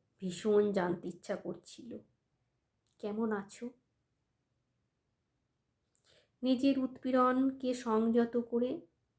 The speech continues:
আর চাইলাম না। কেবলই নিথর, নীরব, বোবার মতো দর্শক হয়ে রইলাম। তোমাকে দেখার পর মনে হলো,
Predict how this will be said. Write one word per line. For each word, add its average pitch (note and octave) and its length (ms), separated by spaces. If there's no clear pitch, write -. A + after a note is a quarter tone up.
আর C#4+ 180
চাইলাম - 480
না। - 260
কেবলই A3 400
নিথর, G#3 640
নীরব, G#3+ 500
বোবার G3 500
মতো G3 260
দর্শক F#3+ 600
হয়ে G3+ 180
রইলাম। F#3+ 560
তোমাকে E4 300
দেখার B3 500
পর C4+ 300
মনে A#3 340
হলো, A#3 340